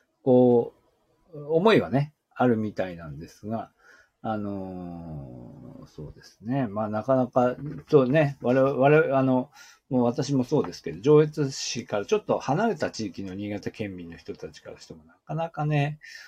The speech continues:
うん、この辺までこう、深く掘っていこうっていう人は、なかなかいないですよね。ずっと知らなかった。ね。まあ、というようなお話でした。はい。で、でもね、コメントの中に、又右衛門まんじゅうっ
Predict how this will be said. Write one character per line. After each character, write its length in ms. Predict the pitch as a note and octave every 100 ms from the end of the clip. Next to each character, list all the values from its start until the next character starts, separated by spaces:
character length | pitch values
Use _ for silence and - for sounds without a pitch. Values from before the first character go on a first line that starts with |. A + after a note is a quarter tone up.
| - _ -
う 80 |
ん、 260 | G2+ G2+ G2+
こ 140 | -
の 100 | A#2+
辺 200 | C3+ C#3
ま 140 | C#3 C3+
で 100 | F#2+
こ 120 | E2
う、 20 |
深 240 | - - -
く 120 | -
掘 80 | G#2
っ 20 |
て 160 | -
い 40 | D#2+
こ 100 | E2+
う 80 | D#2+
っ 40 |
て 120 | -
い 20 |
う 20 | D#2
人 200 | - -
は、 100 | - _ _ _ _
な 60 | -
か 60 | C#3+
な 60 |
か 80 | E3
い 100 | D#3
な 140 | C#3+ C3+
い 280 | G2+ E2
で 80 | D2
す 140 | - E2
よ 80 |
ね。 220 | E2 B2+ A2
ず 140 | G#2
っ 20 |
と 120 | A#2+
知 140 | A2 A2+
ら 80 | G#2
な 100 | G2
か 60 | _
っ 40 |
た。 20 | _ _ -
ね。 220 | C3 D3+ - - - - -
ま 100 | G3
あ、 40 | F3+
と 100 | G3+
い 40 |
う 20 |
よ 80 | G3
う 20 |
な 120 | E3 G2+
お 60 |
話 360 | G#2 G#2+ A2 G#2
で 140 | G#2
し 100 | -
た。 180 | - -
は 180 | - D3+
い。 120 | B2+
で、 160 | D3+ F#3
で 160 | A#3
も 120 | A3 D3+
ね、 80 |
コ 120 | C3 F#3+
メ 120 | A#3+
ン 60 |
ト 120 | B3 A3+
の 60 |
中 160 | A3+ F3
に、 80 | G#2
又 320 | C3 D3+ B3
右 120 | B3+
衛 40 |
門 320 | B3+ B3 A#3+ A#3
ま 140 | A3+
ん 120 | A#3
じ 160 | C#3+ A#2
ゅ 40 |
う 20 |
っ 40 | F2+